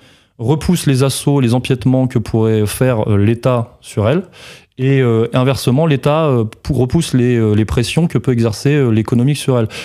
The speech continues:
Et je vais, ferai remarquer, et là c'est très très intéressant pour nous,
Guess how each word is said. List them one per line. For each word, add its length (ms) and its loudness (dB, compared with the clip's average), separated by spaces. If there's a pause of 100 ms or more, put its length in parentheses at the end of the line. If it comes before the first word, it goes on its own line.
Et 80 0
je 140 2
vais, 160 2
ferai 220 -2
remarquer, 420 0
et 20 0
là 100 2
c'est 200 -2
très 160 0
très 200 0
intéressant 480 0
pour 220 0
nous, 140 2